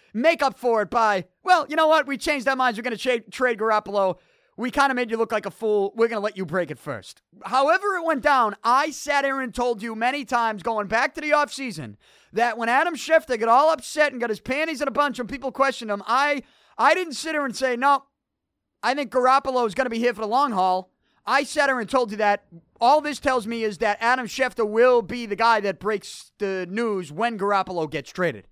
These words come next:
Why did I say that? Because trading Garoppolo just makes way too much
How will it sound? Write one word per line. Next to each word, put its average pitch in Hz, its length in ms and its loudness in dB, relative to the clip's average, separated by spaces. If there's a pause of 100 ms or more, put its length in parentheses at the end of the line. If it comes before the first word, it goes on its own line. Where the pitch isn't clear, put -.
(540)
Why 208 240 4
did 285 80 2
I 302 100 4
say 277 240 0
that? 254 380 2
Because 214 280 -2
trading 269 460 2
Garoppolo 226 720 -2
just 233 300 -4
makes 196 460 -6 (100)
way 214 720 0 (160)
too 185 500 2 (140)
much 165 500 -2